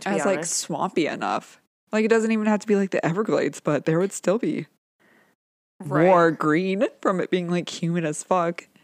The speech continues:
Speaker 1: Yeah, true.
Speaker 2: So, X-Files, come on. You guys have a bigger budget. You can travel at least a little bit more south.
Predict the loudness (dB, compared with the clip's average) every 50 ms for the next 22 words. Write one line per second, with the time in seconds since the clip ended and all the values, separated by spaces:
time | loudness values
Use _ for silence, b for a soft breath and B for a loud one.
0 | _ _ _ -8 -6 -4 -4 -2 -4 -6 -8 -10 -12 -12 -8 -4 -2 -2 0 0
1 | 0 0 0 -2 -4 -4 -8 -10 -10 -10 -8 -4 -2 0 0 0 -2 -4 -8 -14
2 | -20 -12 -10 -8 -8 -8 -10 -14 -16 -20 -12 -8 -4 -2 0 0 0 0 0 0
3 | 2 2 2 2 2 2 2 0 0 0 0 -2 -2 -2 -4 -4 -6 -8 -8 -12
4 | _ -16 -4 -2 -2 -2 -2 -4 -6 -6 -8 -10 _ _ _ _ _ _ _ _
5 | _ _ _ -20 -10 -6 -4 -2 -2 -2 -2 0 0 0 0 0 -2 -2 -4 -6
6 | -4 -6 -8 -8 -6 -6 -6 -6 -6 -8 -8 -12